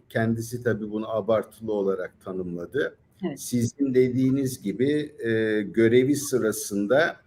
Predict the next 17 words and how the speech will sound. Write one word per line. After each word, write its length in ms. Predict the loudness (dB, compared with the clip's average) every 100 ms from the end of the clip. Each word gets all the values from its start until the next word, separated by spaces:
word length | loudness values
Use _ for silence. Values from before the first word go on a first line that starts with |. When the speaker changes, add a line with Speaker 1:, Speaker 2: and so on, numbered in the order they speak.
| _ _ _ _ -20 -4
Speaker 1:
gizli 500 | 0 2 2 -2 0
kalması 580 | 4 4 4 -2 -6 -4
gereken 680 | -2 0 0 -2 -2 0
belgeleri 920 | 2 2 0 -2 0 0 2 2 0 -4 _
kendi 400 | -6 -2 0 2
evine 680 | 2 2 4 2 2 0 -4 -6
taşımış 500 | -2 -2 -2 -2 -4 -2
olduğuyla 760 | 2 2 2 2 2 2 0 -2
alakalı. 600 | -2 0 -2 -6 -8 -10 -16 _ _ _ _ _ -2
Bugün 640 | 4 6 8 8 6 0
henüz 460 | 0 2 2 0 4
daha, 540 | 4 6 6 4 -2 _ _ _ _ _ -2
e, 380 | 2 2 2 0 -2
teyit 360 | 2 6 6 6
edilmemiş 760 | 4 4 4 4 2 -2 -4 -6
bir 60 |
haberde, 760 | -2 -2 0 0 0 2 2 0